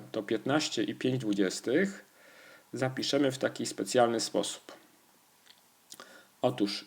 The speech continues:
jeżeli z tych pięciu, y, jedności, y, weźmiemy jedną, to znaczy pięć możemy zapisać sobie jako cztery dodać jeden. I tą jedynkę rozmieniamy teraz na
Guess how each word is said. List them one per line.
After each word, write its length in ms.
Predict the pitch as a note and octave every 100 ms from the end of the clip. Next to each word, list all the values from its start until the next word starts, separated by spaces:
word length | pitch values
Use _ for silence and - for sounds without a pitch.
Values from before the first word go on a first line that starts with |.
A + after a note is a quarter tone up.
| -
jeżeli 640 | A2 A#2+ A#2+ D3 A2 F#2+ - - -
z 140 | -
tych 240 | A2+ G#2 - -
pięciu, 560 | - C3 G#2+ G2+ G2+ G2 - -
y, 40 | - G2+
jedności, 840 | G2+ A2 A2+ A2 F#2+ - G#2 C3+ G3 - - - - - - - -
y, 200 | G#2+ G#2+
weźmiemy 460 | A2 A2+ B2+ A#2+ A2
jedną, 540 | A2+ G2+ G2 G#2+ D3+
to 100 | D3+
znaczy 200 | A2+ G#2+
pięć 220 | G2+ C3
możemy 240 | A#2+ A#2 A2
zapisać 320 | A2 - G#2
sobie 180 | G#2 G2+
jako 200 | G2 G2
cztery 440 | - B2 G#2+ F#2+ - - _ -
dodać 540 | G2+ G#2+ F#2 F2+ - - - _ -
jeden. 680 | G#2 G#2 F#2 G2+ D3+ C#4 G#3+ - _ _ _ - - - - - - _ _ _ _ -
I 260 | D#3+ D3
tą 320 | C#3 C#3 B2+ B2 -
jedynkę 480 | B2+ B2+ D3+ C3 B2
rozmieniamy 560 | B2 B2+ C3 C3 A#2
teraz 400 | G#2+ G#2 G#2 G2+
na 280 | A2 A2 G2+